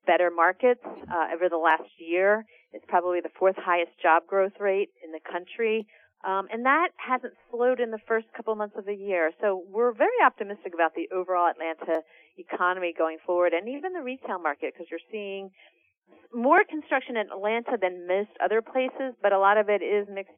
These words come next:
use in the apartment markets that are doing well. And, um, again, we're not seeing as much store closures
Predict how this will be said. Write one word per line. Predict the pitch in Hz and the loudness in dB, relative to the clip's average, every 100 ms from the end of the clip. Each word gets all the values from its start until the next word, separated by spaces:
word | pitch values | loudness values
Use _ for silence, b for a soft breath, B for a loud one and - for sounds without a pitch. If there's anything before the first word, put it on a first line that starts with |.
| - | -12
use | 190 185 - _ _ b b b - | -4 -4 -6 _ _ b b b -6
in | 214 226 226 226 202 - | -2 -2 -2 -8 -12 -10
the | 196 185 - | -8 -6 -6
apartment | - 208 196 196 | 0 0 0 -2
markets | 190 185 180 - | -2 -2 -4 -4
that | - 180 | -2 0
are | 180 170 | 0 -2
doing | 208 202 196 | -6 -4 -6
well. | 185 175 170 170 - _ - | -2 2 4 2 -2 _ -10
And, | 175 165 160 - | -6 -6 -8 -12
um, | 175 160 156 165 - | -8 -6 -6 -10 -8
again, | 185 190 180 | -2 -2 -2
we're | 196 | -4
not | 190 - | -4 -6
seeing | 226 202 _ | -10 -12 _
as | 311 214 233 220 | 2 4 2 0
much | 196 180 - - _ | 0 0 -2 -20 _
store | - 196 | -4 -4
closures | 185 - 190 175 180 175 | -4 -4 -4 -4 -6 -6